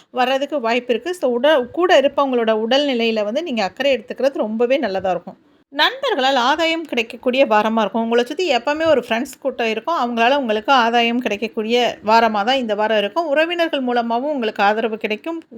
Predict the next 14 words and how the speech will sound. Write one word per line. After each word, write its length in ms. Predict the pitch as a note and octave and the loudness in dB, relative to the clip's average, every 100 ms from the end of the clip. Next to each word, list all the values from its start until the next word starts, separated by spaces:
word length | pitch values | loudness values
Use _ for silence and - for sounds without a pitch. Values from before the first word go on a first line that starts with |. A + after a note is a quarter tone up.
| - | -8
கூட 220 | E4+ F#4+ | -4 -2
பிறந்தவங்கலாம் 500 | D4 B3 A#3+ A#3 A#3 | -2 0 -2 0 0
உங்க 240 | C4+ A#3 A3 | -2 -4 -6
மேல 240 | A3 B3+ | -4 -2
ரொம்ப 280 | A#3 A3+ C4+ | -4 -2 -2
பாசமா 420 | A3 A3 A#3+ A3+ A3 | 0 0 0 0 0
இருப்பாங்க. 280 | - A#3+ D4 D#4+ - - - | -2 -4 -4 -6 -16 -14 -6
அவங்களாலையுமே 720 | C4 E4+ E4+ E4 E4 D#4+ F4 | -4 -4 -2 -2 -2 -4 -6
உங்களுக்கு 340 | D#4 B3 A#3 | -4 -4 -2
ஆதாயமும் 540 | A3+ B3 C4 C4 D4 C#4 | -4 -2 -2 -2 -4 -4
அனுகூலமும் 600 | G#3 B3 C4+ B3+ A#3+ A3+ | -4 -4 -2 -4 -4 -4
தான் 140 | C4+ | -4
ஏற்படும். 420 | C4 G#3+ - A3 | -2 -4 -4 -6
இந்த, 120 | G#3 | -4